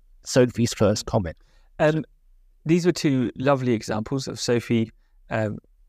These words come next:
Speaker 2: um, working on her mis-, uh, on her mistakes and then scoring. But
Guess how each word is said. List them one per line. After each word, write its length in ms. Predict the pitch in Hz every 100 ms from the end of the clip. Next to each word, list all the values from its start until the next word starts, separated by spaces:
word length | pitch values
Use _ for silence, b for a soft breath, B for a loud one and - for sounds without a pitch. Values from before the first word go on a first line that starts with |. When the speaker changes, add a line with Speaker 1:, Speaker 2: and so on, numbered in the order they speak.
| _
Speaker 2:
um, 320 | - 107 101 -
working 520 | 160 123 123 117 123 107
on 140 | 113
her 80 | 107
mis-, 160 | 107 - -
uh, 160 | 107 -
on 100 | 113
her 80 | 107
mistakes 480 | 107 - 127 - -
and 80 |
then 140 | 107 107
scoring. 520 | - 135 135 117 113 b b
But 200 | - 127